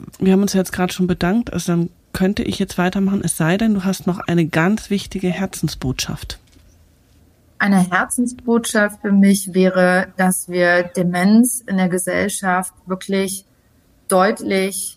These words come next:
Speaker 2: sichtbarer machen als bisher und dass wir alle einen etwas unverkrampfteren Umgang damit pflegen, sowohl in Unternehmen als auch in der Gesellschaft, im Privaten.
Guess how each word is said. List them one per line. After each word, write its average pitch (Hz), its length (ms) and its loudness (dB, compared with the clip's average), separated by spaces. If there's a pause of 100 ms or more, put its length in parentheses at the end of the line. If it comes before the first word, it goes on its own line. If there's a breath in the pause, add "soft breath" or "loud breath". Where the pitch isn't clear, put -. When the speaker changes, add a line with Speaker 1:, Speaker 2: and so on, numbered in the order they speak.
(120)
Speaker 2:
sichtbarer 220 720 -2
machen 214 480 2
als - 340 -4
bisher 214 720 -4
und 185 120 0
dass 196 180 -6
wir 185 180 -4
alle 185 460 0 (540 soft breath)
einen 190 240 2
etwas 185 440 -2
unverkrampfteren 190 1080 0
Umgang 175 600 -2
damit - 340 -6
pflegen, 170 640 -6
sowohl 190 380 -4
in 190 180 -2
Unternehmen 185 800 2
als - 340 -4
auch - 380 -8 (340)
in 196 120 2
der 185 120 4
Gesellschaft, 170 680 -4
im 160 120 -4
Privaten. - 720 -10